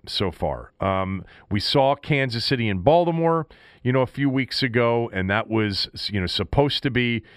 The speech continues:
a-, as early as it was week three, you know, one of the games of the year. Um, but this is the rivalry, the rivalry in the N F L, and a six and oh team, the last undefeated team,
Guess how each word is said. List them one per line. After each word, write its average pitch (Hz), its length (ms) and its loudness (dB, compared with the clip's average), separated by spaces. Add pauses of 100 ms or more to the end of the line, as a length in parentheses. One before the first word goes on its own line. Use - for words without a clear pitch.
(260)
a-, 101 180 0
as 98 160 0
early 131 360 0
as 113 120 -2
it 107 80 -6
was 104 300 -2
week 101 260 -4
three, 101 400 -2
you 98 80 -2
know, 92 60 0
one 92 180 -2
of 95 40 -4
the 92 80 -2
games 95 460 -2
of 90 240 -6
the 87 100 -4
year. 87 440 -2 (340)
Um, 104 200 -2
but 98 240 -2
this 165 280 2
is 123 360 -2
the 98 120 -2
rivalry, 156 680 0
the 131 240 -2
rivalry 120 560 0
in 104 80 -2
the 101 100 -2
N 98 120 -2
F - 180 -8
L, 101 260 2
and 90 240 -4
a 90 140 -2
six - 360 -2
and 147 120 0
oh 131 100 0
team, 123 320 -4
the 101 60 -4
last 98 360 -2
undefeated 123 540 -2
team, 120 400 -4